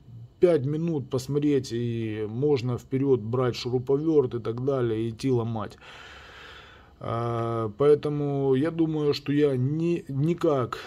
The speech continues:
а, ну, эту профессию,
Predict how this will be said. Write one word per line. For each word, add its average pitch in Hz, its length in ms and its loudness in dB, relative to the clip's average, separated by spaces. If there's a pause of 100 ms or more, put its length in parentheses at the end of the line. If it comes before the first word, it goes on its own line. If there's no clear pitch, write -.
(760)
а, 113 560 -4
ну, 127 340 2
эту 131 180 4
профессию, 131 1080 2